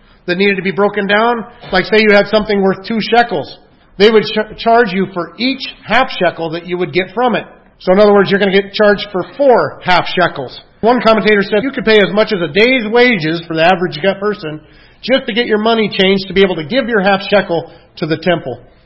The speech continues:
You see, it was very corrupt, and that's what Jesus came into. But what does he do? He drives them out. In our culture, we focus a lot on the Lamb of God and very little on the Lion of Judah.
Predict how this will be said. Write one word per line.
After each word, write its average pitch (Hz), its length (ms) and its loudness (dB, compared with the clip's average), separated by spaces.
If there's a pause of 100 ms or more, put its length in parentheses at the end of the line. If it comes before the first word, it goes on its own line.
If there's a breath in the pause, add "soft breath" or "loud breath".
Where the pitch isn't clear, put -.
(120)
You 185 80 -4
see, 233 160 -4
it 180 80 2
was 139 80 -2
very 156 240 0
corrupt, 147 320 -2
and 143 80 -2
that's 214 240 2
what 160 80 -2
Jesus 147 400 -6
came 147 160 -4
into. 135 480 -8
But 151 80 -8
what 202 160 -4
does 190 80 -6
he 175 120 -6
do? 143 200 -6
He 147 160 -10
drives 165 720 -6
them 139 160 -6
out. 175 400 -10 (560)
In 170 80 0
our 180 240 6
culture, 190 320 0
we 170 240 -2
focus 170 240 -2
a 156 80 -6
lot 165 320 4
on 151 160 -4
the 147 80 -2
Lamb 170 320 2
of 135 160 -2
God 151 240 4
and 143 80 -6
very 156 240 -2
little 156 240 -2
on 151 160 -4
the - 20 -8
Lion 160 380 -2
of 127 160 -10
Judah. 139 400 -10